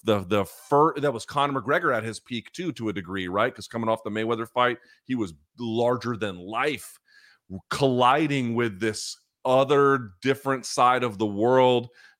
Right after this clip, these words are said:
different kind of fan base. And it had all these fault lines that were cultural,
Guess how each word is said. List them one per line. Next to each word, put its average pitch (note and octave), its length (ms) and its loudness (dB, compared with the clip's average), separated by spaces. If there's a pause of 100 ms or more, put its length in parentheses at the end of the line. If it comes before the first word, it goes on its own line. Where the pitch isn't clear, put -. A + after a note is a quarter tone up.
different C3 340 0
kind B2 160 0
of G#2+ 80 -4
fan B2+ 320 0
base. B2 420 0 (340)
And C3 120 -2
it C3+ 80 0
had C3+ 260 -2 (120)
all C#3 200 2
these D3+ 200 -4
fault C#3+ 300 0
lines A2 300 0
that G#2+ 140 -2
were F#2+ 120 -6
cultural, C#3+ 680 -2